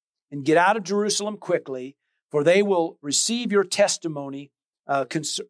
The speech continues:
uh, for they will not, pardon me, receive your testimony concerning me.' So I said, 'Lord, they know that in every synagogue I imprisoned and beat those who believe on you.'" <laughs> All right? I, I like this.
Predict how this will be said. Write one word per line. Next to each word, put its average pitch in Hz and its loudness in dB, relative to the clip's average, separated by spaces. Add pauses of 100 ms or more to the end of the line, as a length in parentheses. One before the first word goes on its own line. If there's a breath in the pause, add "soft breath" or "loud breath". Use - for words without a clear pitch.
(120)
uh, 127 -4 (160)
for 156 0
they 151 0
will 185 4
not, 147 -4
pardon 135 -10
me, - -14
receive 165 -2
your 170 0
testimony 156 -2
concerning 151 -8
me.' 120 -16 (400 soft breath)
So 156 2
I 175 6
said, 220 0
'Lord, 214 2 (460)
they 196 4
know 208 4
that 165 2
in 160 -4
every 190 0
synagogue 160 0 (220)
I 165 0
imprisoned 160 -2
and 147 -12
beat 190 -4
those 151 -2 (280)
who 170 0
believe 156 0
on 135 2
you.'" 127 -14 (100)
<laughs> - -14
All 151 -2
right? 160 -2 (440 soft breath)
I, 156 2
I 170 4
like 180 4
this. 147 -4